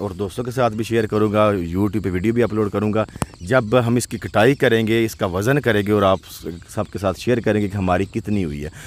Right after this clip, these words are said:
हालांकि मैंने इसकी तरफ ध्यान ही नहीं दिया। एक बार तो मैं ना काफ़ी, डिसहार्ट हो गया था कि इसने, इसका जर्मिनेशन ही बहुत कम है, तो मैं सोच रहा था कि इस पे हल चला दूँ। और उसके बाद भाई मज़र का चक्कर लगा इधर, इन्होंने कहा, "ये बहुत ज़्यादा है, आप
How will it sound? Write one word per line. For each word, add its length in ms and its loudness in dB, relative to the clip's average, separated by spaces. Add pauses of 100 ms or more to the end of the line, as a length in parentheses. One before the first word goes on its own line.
(220)
हालांकि 360 6
मैंने 260 4
इसकी 180 -4
तरफ 280 2
ध्यान 500 0
ही 60 0
नहीं 160 0
दिया। 220 -6 (300)
एक 240 2
बार 240 4
तो 120 -8
मैं 280 0
ना 240 0
काफ़ी, 560 -2 (380)
डिसहार्ट 360 2
हो 140 4
गया 140 2
था 120 4
कि 100 2
इसने, 280 0
इसका 240 -4
जर्मिनेशन 400 -2
ही 60 -2
बहुत 240 -4
कम 280 -6
है, 60 -16 (540)
तो 60 2
मैं 240 8
सोच 220 2
रहा 140 8
था 80 6
कि 80 4
इस 80 2
पे 120 2
हल 240 4
चला 320 2
दूँ। 160 -6 (420)
और 140 0
उसके 240 0
बाद 320 6
भाई 140 0
मज़र 320 2
का 160 0
चक्कर 280 -4
लगा 220 -2
इधर, 200 -2
इन्होंने 220 -4
कहा, 240 -2
"ये 180 0
बहुत 460 0
ज़्यादा 260 2
है, 220 -4
आप 200 0